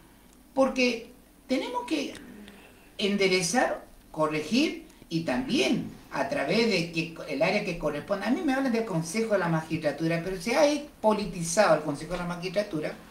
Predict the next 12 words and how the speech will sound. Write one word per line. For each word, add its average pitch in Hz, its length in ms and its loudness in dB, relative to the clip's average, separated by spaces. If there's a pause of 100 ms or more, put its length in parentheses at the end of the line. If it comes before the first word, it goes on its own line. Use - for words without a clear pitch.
(320)
que 370 120 2
ya 254 140 4
perdió 214 240 4
la 208 80 6
autoridad 165 400 2
moral 170 400 2 (320)
y 165 160 2
ética 185 420 2
que 165 100 -4
tendría 156 360 -2
que 151 120 -6
tener 147 420 -4